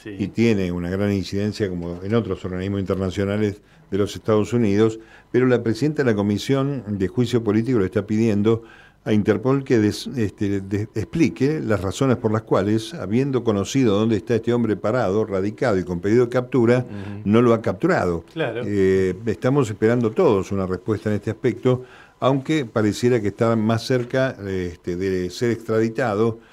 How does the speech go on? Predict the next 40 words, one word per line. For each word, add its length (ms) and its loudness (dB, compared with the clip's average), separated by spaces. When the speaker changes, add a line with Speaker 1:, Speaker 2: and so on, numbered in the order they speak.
Speaker 2:
porque 260 -2
esta 220 0
nueva 280 2
negativa 560 2
al 100 -4
pedido 300 2
de 140 4
asilo 480 0
lo 360 0
pone 480 0
otra 300 2
vez, 380 0
eh, 680 0
en 500 -4
carrera 520 2
para 240 -4
que 240 -4
cruce 340 -2
el 80 -4
charco 380 -2
para 160 -4
este 220 -2
lado, 340 -8
¿no? 140 6
Speaker 3:
Ujú. 80 0
Speaker 2:
Eh, 360 2
vamos 300 2
a 40 0
ver 120 0
qué 120 -4
sucede 420 -2
con 140 0
esto. 240 0
Ayer 220 2
fue 180 0
un 140 0
día 260 0
también 300 -2
muy 120 0
interesante 680 -2